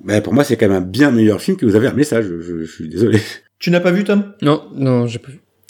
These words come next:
Speaker 2: Eh ben, j'ai peur que Fred se fasse entuber, hein, parce que <laughs>
Speaker 1: Ah, c'est le cinéma, c'est le cinéma qui se fait entuber, c'est pas nous,
Speaker 2: Mais
Speaker 1: hein.
Speaker 2: non, mais on en revient toujours au même. Moi, moi non plus, je vais pas Vous avez un message, euh, forcément, je l'ai pas vu.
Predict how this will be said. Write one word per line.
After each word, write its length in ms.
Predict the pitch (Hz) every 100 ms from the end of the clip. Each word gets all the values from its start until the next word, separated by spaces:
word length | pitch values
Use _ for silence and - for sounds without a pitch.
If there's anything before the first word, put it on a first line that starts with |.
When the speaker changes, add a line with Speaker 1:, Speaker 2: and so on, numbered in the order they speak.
| -
Speaker 2:
Eh 60 |
ben, 180 | 107 101
j'ai 140 | 101 107
peur 200 | 147 -
que 80 |
Fred 220 | 120 - -
se 100 | -
fasse 200 | 113 120
entuber, 320 | 113 170 277
hein, 160 | 226 220
parce 180 | 127
que 480 | - 104 104 98 98 101 - -
<laughs> 300 | - 180 -
Speaker 1:
Ah, 40 | 117
c'est 140 | 113
le 60 | -
cinéma, 360 | 117 117 120 117 117
c'est 80 | 107
le 60 | 117
cinéma 260 | 147 185
qui 100 | -
se 80 | -
fait 80 | 135
entuber, 280 | 123 143 120
c'est 160 | -
pas 100 | -
nous, 60 | 160
Speaker 2:
Mais 120 | 156
Speaker 1:
hein. 40 | 139
Speaker 2:
non, 300 | 330 196 143 -
mais 220 | 143 175 151 -
on 120 | 240
en 60 | 262
revient 140 | 294 285
toujours 240 | 277 277
au 40 |
même. 220 | 294 285 180
Moi, 180 | 185 190
moi 120 | 214
non 120 | 240
plus, 280 | 233 285 240
je 60 | 180
vais 120 | 175
pas 100 | 180
Vous 200 | 156 151
avez 120 | 151 151
un 40 |
message, 400 | 151 147 160 143 123
euh, 200 | 123 120
forcément, 500 | 135 - 226 233 139
je 100 | 147
l'ai 80 |
pas 140 | 143 151
vu. 180 | 156